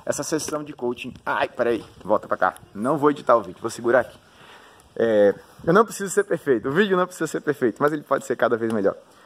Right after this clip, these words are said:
Pra te ajudar a colocar tudo isso em prática na sua vida, eu criei essa sessão de coaching em grupo, tá? Eu vou deixar o link aqui embaixo.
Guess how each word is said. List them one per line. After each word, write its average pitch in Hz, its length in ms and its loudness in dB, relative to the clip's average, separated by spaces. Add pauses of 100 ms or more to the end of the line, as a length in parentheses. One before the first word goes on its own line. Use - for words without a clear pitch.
Pra 175 100 4
te 214 120 0
ajudar 147 540 2 (680)
a 120 100 -2
colocar 127 320 2
tudo 139 180 -4
isso 139 140 -6
em 143 40 -6
prática 120 340 0
na 107 80 -4
sua 110 220 0
vida, 113 320 -2 (140)
eu 117 60 -6
criei 143 180 2
essa 139 160 -2
sessão 120 320 -6
de 117 80 -6
coaching 110 340 -4
em 143 40 -4
grupo, 127 260 -2 (100)
tá? 120 180 4 (420)
Eu 139 60 -2
vou 151 100 2
deixar 151 240 2
o 131 100 2
link 131 180 -2
aqui 127 160 -4
embaixo. 117 420 2